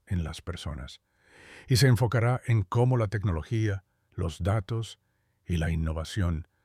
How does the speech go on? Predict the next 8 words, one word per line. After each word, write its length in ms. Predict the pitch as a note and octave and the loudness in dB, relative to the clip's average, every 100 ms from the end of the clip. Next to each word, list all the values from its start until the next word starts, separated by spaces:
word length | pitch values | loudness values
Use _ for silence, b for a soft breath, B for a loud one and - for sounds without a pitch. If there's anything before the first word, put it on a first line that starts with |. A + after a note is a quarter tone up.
| b b b b b | b b b b b
pueden 360 | - G2 A2+ G2+ | 0 2 4 2
ser 320 | - A2 A2 G#2 | 0 -2 0 -2
herramientas 800 | F2+ E2+ E2 G#2 G#2 F#2 F2 - | -2 -2 0 2 0 -2 -6 -6
poderosas 720 | F2 D#2 F#2+ G#2+ G#2 F#2+ - _ _ _ _ - | -4 -2 -2 -2 -4 -6 -10 _ _ _ _ -6
para 200 | F#2+ E2+ | -2 0
mejorar 520 | E2 - E2 F2 E2+ | -2 -4 -4 -2 -2
la 140 | E2 E2 | -6 -6
calidad 460 | E2 D#2+ D#2 D#2+ | -6 -4 -4 -6